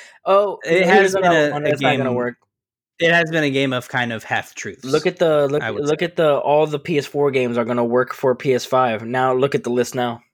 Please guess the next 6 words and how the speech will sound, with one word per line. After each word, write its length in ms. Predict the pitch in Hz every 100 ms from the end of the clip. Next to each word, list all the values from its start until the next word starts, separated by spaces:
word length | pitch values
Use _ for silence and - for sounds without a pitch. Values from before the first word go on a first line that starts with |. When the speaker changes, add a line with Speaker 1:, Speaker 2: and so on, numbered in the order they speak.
| -
Speaker 2:
<laughs> 0 |
Yes, 1160 | 175 180 - - 180 165 156 175 175 170 -
that 200 | 156 160
is 140 | 160 151
unfortunate 680 | 151 139 147 143 139 120 -
too. 560 | - 170 175 208 247